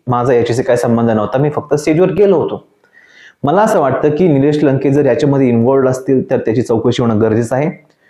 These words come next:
दुसरी गोष्ट, जर ते फक्त स्टेजवर गेले असतील, कारण निलेश लंकेंची आपण एक, अ, त्यांचा एक ट्रेंड पाहतो, ते कोणाच्याही स-,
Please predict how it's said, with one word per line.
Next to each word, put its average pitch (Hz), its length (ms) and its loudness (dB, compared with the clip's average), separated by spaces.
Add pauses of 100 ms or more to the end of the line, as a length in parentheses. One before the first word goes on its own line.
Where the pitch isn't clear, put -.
(260)
दुसरी 208 280 2
गोष्ट, 147 360 0
जर 160 360 0
ते 175 40 -2
फक्त 170 260 -4
स्टेजवर 190 540 2
गेले 165 220 2
असतील, 113 340 -2
कारण 123 260 0
निलेश 135 260 0
लंकेंची 139 500 -2
आपण 135 300 -2
एक, - 280 -6 (100)
अ, 123 280 2
त्यांचा 143 480 -2
एक 139 120 -2
ट्रेंड 139 220 -2
पाहतो, 117 380 -4 (540)
ते 143 40 -2
कोणाच्याही 143 460 0
स-, 151 200 -6